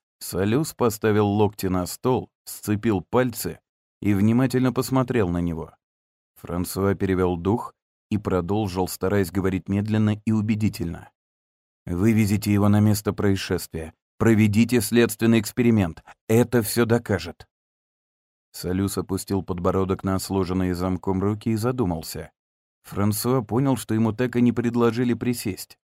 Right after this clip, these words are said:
Это означало, что разговор будет коротким. "Отчасти ты прав", — сказал Салюс. "В своем нынешнем состоянии он, вероятно, не сможет поднять тяжелый предмет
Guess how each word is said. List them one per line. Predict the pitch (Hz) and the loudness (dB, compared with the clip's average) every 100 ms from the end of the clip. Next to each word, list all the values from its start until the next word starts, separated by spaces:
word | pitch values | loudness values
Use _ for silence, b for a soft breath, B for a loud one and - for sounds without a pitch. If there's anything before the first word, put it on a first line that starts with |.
| _ | _
Это | 85 85 90 | -10 -4 -4
означало, | 82 98 92 98 95 | 0 -2 0 -2 -2
что | - | -2
разговор | 98 92 92 92 92 | -2 0 0 0 0
будет | 92 101 104 | -2 -2 -2
коротким. | 120 117 - - 85 - _ _ _ _ _ _ _ _ _ _ _ _ - | -2 -2 -4 -10 -14 -16 _ _ _ _ _ _ _ _ _ _ _ _ -6
"Отчасти | 165 160 - 180 170 180 | -4 -4 0 0 2 0
ты | 151 | 0
прав", — | 135 135 90 - | 0 0 0 -2
сказал | - - 95 95 92 | -8 -4 -2 -2 -2
Салюс. | - 95 92 - - _ _ _ _ - | -4 -2 -2 -6 -16 _ _ _ _ -12
"В | |
своем | - 110 120 117 | -2 4 6 6
нынешнем | 117 117 113 113 | 6 4 2 0
состоянии | 104 107 - 107 104 104 | 2 0 4 4 6 6
он, | 107 107 | 4 4
вероятно, | 107 110 110 110 | 4 4 4 4
не | 113 113 | 2 2
сможет | 127 143 104 104 | 2 2 2 2
поднять | - 101 101 104 | 0 2 2 0
тяжелый | - 107 107 104 | 0 0 2 2
предмет | 101 101 101 120 143 - | 2 -2 0 0 0 -2